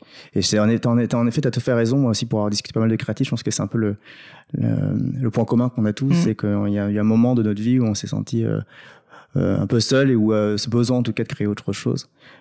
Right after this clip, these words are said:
Speaker 1: Que,
Speaker 2: T'as, t'as eu
Speaker 1: euh,
Speaker 2: l'occasion de retourner, j'imagine, à Jakarta, ou ?
Speaker 1: Alors, j'y suis, mes parents, euh, j'avais une dizaine d'années, euh, on devait, on, on faisait un voyage en Australie, et ils m'ont proposé de faire un petit détour par, par Jakarta pour montrer l'orphelinat et, euh,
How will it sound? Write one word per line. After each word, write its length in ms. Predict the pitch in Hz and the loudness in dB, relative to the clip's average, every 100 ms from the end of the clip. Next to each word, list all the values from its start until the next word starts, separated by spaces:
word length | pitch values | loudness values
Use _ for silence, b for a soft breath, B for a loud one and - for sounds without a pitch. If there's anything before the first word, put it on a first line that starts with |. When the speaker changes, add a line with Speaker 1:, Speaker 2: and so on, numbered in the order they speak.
| B | B
Speaker 1:
Que, 100 | - | -2
Speaker 2:
T'as, 180 | - - | 0 2
t'as 100 | 123 | 2
eu 40 | |
Speaker 1:
euh, 20 | 131 | 0
Speaker 2:
l'occasion 360 | 135 139 156 | -2 -2 0
de 40 | 156 | 0
retourner, 400 | 139 - 143 156 | -2 -4 -2 -2
j'imagine, 440 | 156 139 143 151 | 0 -2 -2 -2
à 140 | 151 147 | -2 -2
Jakarta, 540 | 139 - 147 - 226 | -4 -6 -8 -4 0
ou ? 80 | 277 | 2
Speaker 1:
Alors, 180 | - 127 | 4 4
j'y 140 | 120 | 4
suis, 260 | 117 - 131 | 2 2 2
mes 100 | 135 | 2
parents, 440 | 139 147 143 127 | 2 2 2 2
euh, 480 | 123 120 117 113 113 | 2 2 0 0 0
j'avais 180 | 113 110 | 0 0
une 100 | 110 | 0
dizaine 340 | 110 123 127 123 | 2 2 4 2
d'années, 680 | 127 127 135 151 165 165 151 | 2 2 4 4 2 2 0
euh, 460 | 104 104 107 104 104 | 0 0 0 0 0
on 160 | 101 | 0
devait, 160 | 104 113 | 0 0
on, 80 | 110 | 0
on 380 | 107 107 107 104 | 0 0 -2 -2
faisait 180 | 107 | -2
un 420 | 107 104 107 107 107 | 0 0 0 0 0
voyage 280 | 113 120 | 2 2
en 100 | 107 | 2
Australie, 640 | 117 - - 113 127 147 160 | 0 0 -2 0 2 2 2
et 100 | 107 | 2
ils 60 | |
m'ont 100 | 101 101 | 0 0
proposé 500 | 107 - 107 113 123 | -4 -2 -2 0 0
de 300 | 107 95 95 | 0 -2 -4
faire 160 | - | -4
un 80 | 98 | -2
petit 160 | 98 117 | 0 0
détour 320 | 113 - 117 | 0 0 -4
par, 260 | 101 101 - | -4 -6 -4
par 120 | 98 | -4
Jakarta 380 | 101 104 98 131 | -4 -4 -4 -4
pour 120 | - | 0
montrer 280 | 101 98 104 | 0 0 -2
l'orphelinat 580 | 98 - 104 101 107 107 | -4 -2 -2 0 0 -2
et, 100 | |
euh, 40 | 95 | -4